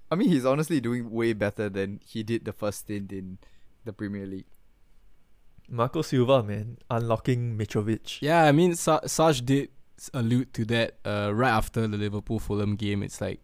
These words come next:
Speaker 3: you could tell he's really everything, everything Fulham do goes through him now. Whereas maybe in the past, he was seen as an outlet
Speaker 2: Peripheral,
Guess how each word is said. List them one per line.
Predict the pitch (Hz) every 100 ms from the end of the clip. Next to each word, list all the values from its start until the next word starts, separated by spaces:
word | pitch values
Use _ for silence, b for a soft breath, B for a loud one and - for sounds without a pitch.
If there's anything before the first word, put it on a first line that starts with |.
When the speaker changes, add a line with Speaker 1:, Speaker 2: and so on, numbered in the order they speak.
| -
Speaker 3:
you | 110
could | 123 -
tell | - 131 131 123 - - - - - - _ - -
he's | - - 120 113
really | 120 123 143 147 143 _ -
everything, | 120 120 120 131 123 120 -
everything | 143 147 165 180
Fulham | 156 135 127 131
do | 120 120
goes | 117 107
through | - 110
him | 104
now. | 101 98 101 - - _ - -
Whereas | - 113 131 131
maybe | 120 117 127
in |
the | 113
past, | - - 113 110 - -
he | 113
was | 110
seen | - - 120 117
as | - 110 104 - - - - - - _
an | - 107 117
outlet | 107 117
Speaker 2:
Peripheral, | 117 113 117